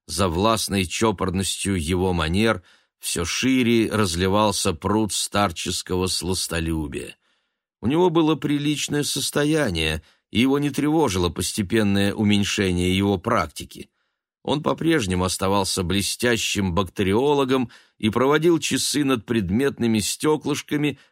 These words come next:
покрытыми пестрым узором бацилл, и к нему постоянно обращались больные проститутки, которым он оказывал умелую помощь. Он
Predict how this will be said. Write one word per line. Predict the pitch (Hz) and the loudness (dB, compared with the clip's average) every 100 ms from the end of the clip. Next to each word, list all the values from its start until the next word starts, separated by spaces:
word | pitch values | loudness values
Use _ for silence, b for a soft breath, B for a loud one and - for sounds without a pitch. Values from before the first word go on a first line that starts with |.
| - | -4
покрытыми | 107 92 143 151 135 135 | -4 0 0 2 0 0
пестрым | 101 143 147 - 131 127 | 0 0 0 2 0 2
узором | 113 117 127 127 110 | 2 2 2 2 2
бацилл, | 120 - - 82 73 - _ _ _ _ | 0 -2 -2 -2 -4 -10 _ _ _ _
и | 90 | -8
к | - | -4
нему | 92 92 | -2 0
постоянно | 87 92 - 78 87 98 92 90 | -2 -4 -4 -2 0 2 0 0
обращались | 90 85 87 - 95 90 90 - b b | 0 0 -2 0 0 0 -2 -4 b b
больные | 80 92 90 98 101 | -2 0 2 2 0
проститутки, | 90 98 - 120 113 147 - - - b b - | 0 -2 -2 -4 -2 -2 -4 -8 -12 b b -6
которым | 98 104 101 98 | -2 0 2 2
он | 95 | 0
оказывал | 85 104 120 117 139 131 b b | 0 0 0 0 0 -2 b b
умелую | 117 104 76 71 78 87 | 0 0 0 0 0 0
помощь. | 90 113 95 60 - - _ _ _ _ _ _ _ - | 0 0 0 -4 -10 -10 _ _ _ _ _ _ _ -4
Он | 151 180 | 0 0